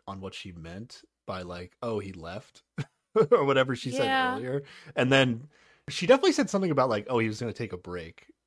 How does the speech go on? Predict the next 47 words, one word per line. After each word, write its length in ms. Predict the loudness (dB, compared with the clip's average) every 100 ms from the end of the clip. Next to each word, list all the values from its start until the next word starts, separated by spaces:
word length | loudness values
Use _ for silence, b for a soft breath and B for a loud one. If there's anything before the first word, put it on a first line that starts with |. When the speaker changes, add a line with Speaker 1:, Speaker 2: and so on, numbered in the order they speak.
| _ _ -10
Speaker 1:
Like, 200 | -10 -10
she 200 | -8 -2
made 160 | 2 2
it 100 | 0
seem 220 | -6 -4
like 200 | -4 -4
it 60 |
was 120 | -8 -8
a 40 |
temporary 440 | -12 -12 -6 -6 -6
thing, 420 | -6 -6 -6 -10 b b b _ _ -8
but 160 | -4 -2
Speaker 2:
Mm-hmm. 220 | -4 -8
Speaker 1:
she 240 | 0 6
also 340 | 8 6 2 0
thought 360 | 0 0 0
that 80 | -4
everybody 420 | -8 -8 -6 -8 -8
knew 760 | -10 -10 -10 -10 -12 -14 -18 _ _
what 160 | -10 -8
she 180 | -10
meant 220 | -12 -12 -12
by 160 | -14
that. 240 | -12 -12 -8 -6
<laughs> 120 | 0
Or, 180 | 2 2 4
I 80 | 6
don't 140 | 6
know. 160 | 6 2
It 80 | 0
was 120 | 0
very 220 | 2 0
weird. 360 | 0 -8 -10 -14 _ _ _
Speaker 2:
I 100 | -2
kinda 120 | -2 -8 -10 -6
thought 280 | -6 -6
she 260 | -6 -2 0
was 220 | 0 0
waiting 440 | 2 2 2 0 0
on, 320 | 0 2 2
like, 200 | 0 0
an 80 | -2
official 400 | -2 -4 -2 0
letter 260 | 0 0 -4
to 80 | -6
come, 260 | -10 -10
'cause 240 | -4 -4